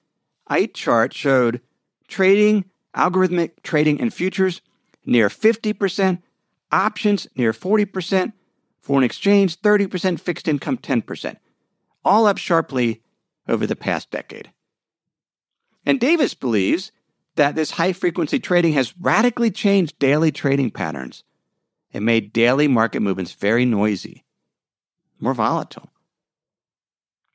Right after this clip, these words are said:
And he referenced an article in Bloomberg that I'll, I will, will definitely link to in the show notes. And if you remember my free Insider's Guide, you have already gotten those links along with this week's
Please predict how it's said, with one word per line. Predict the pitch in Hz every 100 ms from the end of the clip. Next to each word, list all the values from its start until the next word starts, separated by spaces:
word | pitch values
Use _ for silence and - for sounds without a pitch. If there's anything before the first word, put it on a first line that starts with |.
| _ -
And | 175
he | 185
referenced | 233 254 233 -
an | 180 160 -
article | 127 135 135 139
in | 117 98
Bloomberg | 107 117 95 90 101
that | 104
I'll, | 98 92 -
I | 98
will, | 95 95 _ _
will | - 95 - _
definitely | 127 127 117 95
link | 90 85
to | - 92 90 - _ _ _ _ _ _ _ _ _ _ _ _ -
in | 104 95
the |
show | 90 92
notes. | 90 123 -
And | 95
if | -
you |
remember | 101 107 101
my | 98 92
free | - 107 104
Insider's | 104 - 95 92
Guide, | - 120 156
you |
have | 104 - -
already | 110 110
gotten | 90 104 135 156 180 _ _ _ _ _ _ _ _ -
those | 117 -
links | 139 240 -
along | 104 104 110
with | 107 101 _ _ _ _ _ _
this | 127 139 -
week's | 120 127 123